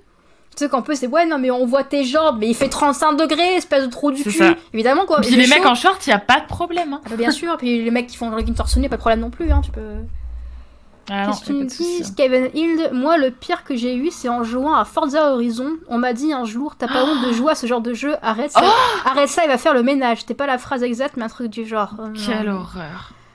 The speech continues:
Speaker 1: Pff, t'as ça ou t'as
Speaker 2: Mais
Speaker 1: aussi, genre,
Speaker 2: quelle horreur.
Speaker 1: retour dans la cuisine ou truc
Speaker 2: Oh,
Speaker 1: comme
Speaker 2: retour
Speaker 1: ça.
Speaker 2: dans la cuisine,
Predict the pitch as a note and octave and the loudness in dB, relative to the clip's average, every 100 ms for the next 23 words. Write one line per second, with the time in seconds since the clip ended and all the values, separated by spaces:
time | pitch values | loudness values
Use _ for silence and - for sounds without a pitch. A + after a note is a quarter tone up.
0 | _ _ - - C#4 C4 - D4+ C#4 A#3+ | _ _ -18 -4 0 0 2 2 2 0
1 | A#3 G#3 G3+ B3+ A#3 A3+ A3+ B3 B3+ A#3+ | 0 0 2 2 4 4 2 0 -2 0
2 | A#3 A3+ A#3 A3 A3 A3 A3 - G#3 G#3+ | 0 -4 -6 -8 -6 -8 -8 0 2 4
3 | G3+ G3+ G3 F3+ F#3 - F#3+ | 4 0 -2 -2 -4 -8 -10